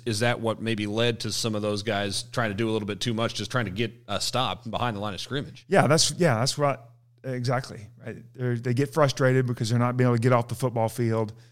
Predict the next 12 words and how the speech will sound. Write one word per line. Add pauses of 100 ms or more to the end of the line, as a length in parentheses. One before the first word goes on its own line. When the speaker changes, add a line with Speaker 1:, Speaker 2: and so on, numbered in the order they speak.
(220)
Speaker 2:
Um, (100)
Owasso's
converting
third
downs,
and, (600)
and
so
frustration
boiled
over
into,